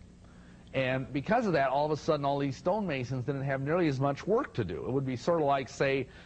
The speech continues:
if you had, like, a Boeing plant or a John Deere plant in your community, it would be shut down and everybody would be laid off, except this was all over Europe. Now, what were these guys gonna do? Well, they got a big idea. Let's say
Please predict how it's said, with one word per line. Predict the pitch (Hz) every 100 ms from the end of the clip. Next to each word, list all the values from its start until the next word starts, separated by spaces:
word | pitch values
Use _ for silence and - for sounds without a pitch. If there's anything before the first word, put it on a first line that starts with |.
| - -
if | 120
you | 120 139
had, | 131
like, | 127 120
a |
Boeing | 117 117 135 139 127
plant | - 131 127
or | 117
a |
John | 104 131 123 120
Deere | 147 170
plant | - 143 123
in | 120
your | 123
community, | - 120 120 117 123
it |
would | 123 123
be | 117
shut | 107 - 120
down | 113 131 139
and | 123
everybody | 120 117
would | 107
be | 113
laid | 110 113 110
off, | 127 165 90
except | 101 - 113
this | 165 185
was | 147 120 - - -
all | - 131 123
over | 117 113
Europe. | 117 214 180 - - - - -
Now, | 131
what | 127 160
were | 160
these | 143 143
guys | 131 127 123
gonna | 131 127
do? | 139 262 190 80 - - -
Well, | 123
they | 123
got | 135
a | 123
big | 113 156 196
idea. | 175 170 151 101
Let's | 110 208 -
say | - 180 156 131 131